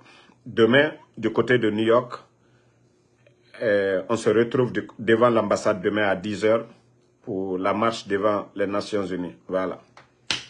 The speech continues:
Merci en tout cas Fatoumata Keita. Merci à Alpha Joe Baldé. Merci, merci beaucoup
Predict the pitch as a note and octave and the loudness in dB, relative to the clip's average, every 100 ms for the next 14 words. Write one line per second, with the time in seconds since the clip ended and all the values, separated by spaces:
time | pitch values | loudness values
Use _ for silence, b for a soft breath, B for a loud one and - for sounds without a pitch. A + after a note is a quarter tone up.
0 | B B B B _ _ - - - - | B B B B _ _ -20 -20 -20 -20
1 | _ _ _ _ _ _ _ _ _ _ | _ _ _ _ _ _ _ _ _ _
2 | _ _ _ - A#2 B2+ - D3+ C3+ B2 | _ _ _ 0 0 0 -2 2 2 2
3 | B2+ A2 - A#2 A#2 A2+ A#2 - G2+ F#2+ | -2 -2 0 -2 0 -2 -2 -4 -6 -4
4 | G#2 A2 A#2 - G#2+ G2 - A2+ F#2+ F#2 | -4 -4 -6 -10 -8 -8 -8 -6 -4 -4
5 | F2 G#2+ G2+ A2 G2 F#2 F2+ F#2 F2+ F#2+ | -4 -6 -4 -4 -4 -4 -4 -6 -4 -6
6 | G2+ - _ _ _ _ _ G2 G2+ G2 | -6 -8 _ _ _ _ _ -8 -6 -6
7 | - - - G#2+ G#2 - A#2+ G2 - A#2+ | -8 -14 -6 -4 -4 -4 -6 -6 -6 -6
8 | A2+ G2 | -6 -6